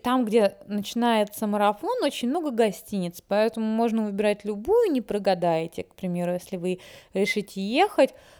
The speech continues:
Но даже если вы хотите жить где-то подальше, то всегда можно взять Uber и доехать. Старт тоже достаточно в комфортное время, то есть можно выспаться, никуда не бежать. Ну и мне, конечно, нравится, что вот маршрут, он круговой.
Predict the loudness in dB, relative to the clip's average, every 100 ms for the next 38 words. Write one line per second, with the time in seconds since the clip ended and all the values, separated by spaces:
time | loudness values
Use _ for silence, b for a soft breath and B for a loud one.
0 | B 2 2 2 2 0 2 2 2 2
1 | 2 4 2 4 4 6 8 6 4 -4
2 | -6 -6 -6 -2 0 2 2 0 0 0
3 | 0 _ -6 -2 4 4 4 B B B
4 | B B -6 -4 0 2 4 4 0 -2
5 | -8 -10 b b b b b -14 4 6
6 | 6 4 4 6 8 6 4 0 0 0
7 | -6 -4 -4 0 -2 0 -2 0 0 2
8 | 0 -2 0 0 0 -2 0 0 0 -2
9 | -4 0 2 2 -2 -6 -6 -4 2 4
10 | 4 2 2 -2 -2 -2 0 -2 -2 -2
11 | 0 0 0 0 -4 -2 -4 -4 -4 -4
12 | -4 -2 -2 -4 -12 -14 -12 -10 -8 -8
13 | -6 -6 -4 -6 -4 -4 0 -2 -2 -4
14 | -6